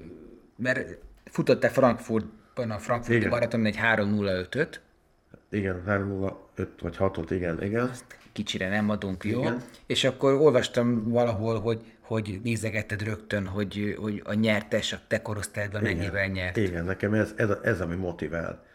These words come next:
Speaker 2: Az, hogy ezzel a három óra hattal korosztályomban hetvenkettedik lettem. És ez nekem, nekem ez tök jó, mert látom azt, hogy még hetvenegyen gyorsabbak nálam, tehát ötven fölött is még van lehetőségem fejlődni.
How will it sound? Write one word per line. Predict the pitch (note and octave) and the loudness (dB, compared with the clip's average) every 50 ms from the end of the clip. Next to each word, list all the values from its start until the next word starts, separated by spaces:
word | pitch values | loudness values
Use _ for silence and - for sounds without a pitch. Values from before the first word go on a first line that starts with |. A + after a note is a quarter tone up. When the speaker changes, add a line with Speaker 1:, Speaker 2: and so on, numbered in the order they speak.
| - - - _ - | -20 -20 -20 _ -8
Speaker 2:
Az, | - - G#2 - - | -4 -4 -4 -2 -2
hogy | - G2 G2 | -2 0 2
ezzel | G2 F2 F2+ F#2+ | 2 0 0 0
a | F2+ F2+ | 0 2
három | G#2 G#2+ G2+ G2 F#2 F2 F2+ | 4 4 4 4 2 0 -2
óra | E2+ E2+ E2 D#2 | -2 -4 -4 -2
hattal | D#2 F2+ G#2+ G#2+ - - - A#2+ A#2 A#2+ B2 B2 A#2 - - | 0 0 -2 -2 -4 -4 -2 0 2 2 2 2 0 -2 -4
korosztályomban | - G#2 F#2 F2 - - - E2+ F2 F#2 F#2 F2+ F#2 F2+ | -2 -2 -2 -2 -2 -4 -4 -2 -2 -2 -2 -2 0 0
hetvenkettedik | F#2+ E2 - - - C#2+ D2 - D#2 D#2+ - - D2+ D#2 D#2 D#2 - | 0 -2 -4 -6 -8 -10 -8 -8 -8 -8 -6 -6 -6 -6 -8 -8 -10
lettem. | D#2 D#2 - - - - - E2 - - - - - - - - - _ - | -12 -12 -12 -12 -10 -10 -10 -10 -12 -16 -20 -20 -20 -20 -20 -20 -20 _ -14
És | - - - | -6 -2 -2
ez | G2 F2 | 0 2
nekem, | G#2+ G#2 G2+ - A2 G#2+ G#2+ G#2+ - - - | 2 0 2 4 4 4 4 2 -2 -6 -6
nekem | - G2 F#2+ - G2+ G#2 | -4 -4 -2 -2 0 0
ez | G#2 G2 - - - | 0 -2 -4 -4 -4
tök | - B2+ A#2+ - - | -2 -2 -2 -4 -6
jó, | - E2+ F2 | -6 -4 -4
mert | F2 F2 F2 E2+ E2+ - | -2 -2 -2 -4 -2 0
látom | G2+ G#2 F2+ E2 - E2 D#2 E2+ | 2 2 2 2 0 -4 -4 -4
azt, | E2+ E2 - - | -4 -6 -6 -6
hogy | - F2+ F2+ E2+ E2+ - | -4 -4 -4 -4 -6 -8
még | F2 F2 F2 F2 F2 | -8 -6 -6 -6 -6
hetvenegyen | - - G2+ E2+ - - D2+ E2 E2 E2+ E2 E2 F2 F2 F2+ | -4 -4 -4 -4 -4 -4 -4 -4 -4 -4 -4 -4 -4 -4 -2
gyorsabbak | F2 G#2+ G2 F2 D#2+ - - D#2+ C#2 C#2 C#2+ D2 - - | -2 -2 0 -2 -2 -4 -6 -8 -6 -6 -8 -8 -6 -4
nálam, | E2 D#2+ D#2 D#2 D#2 D2+ E2 G2+ A2+ A2 - - - - - - - _ - | -2 -2 0 0 0 0 0 -2 -2 -6 -10 -18 -20 -20 -20 -20 -20 _ -6
tehát | - D#2+ D#2+ F2+ F#2+ G2+ - - | -4 -2 0 2 2 0 0 0
ötven | - A2 G#2+ - - F2 E2+ | -2 -2 -2 -2 -2 -4 -4
fölött | E2 - F#2 F2 E2+ E2 - | -2 -2 -2 -2 -2 -2 -4
is | - D#2+ - | -6 -6 -6
még | - F2 E2+ E2+ | -4 -4 -4 -2
van | F#2 G#2 G2+ E2+ | -2 -2 -2 -2
lehetőségem | D2+ D#2 D#2 D2 - - D#2 D2 - - D#2+ E2 F2 E2+ | -2 -4 -6 -6 -6 -6 -6 -6 -4 -4 -2 -2 -2 -4
fejlődni. | E2 - - F2 D2+ C#2+ D2 D2 C#2+ D2 D#2+ | -4 -2 0 0 0 0 -2 -4 -4 -6 -8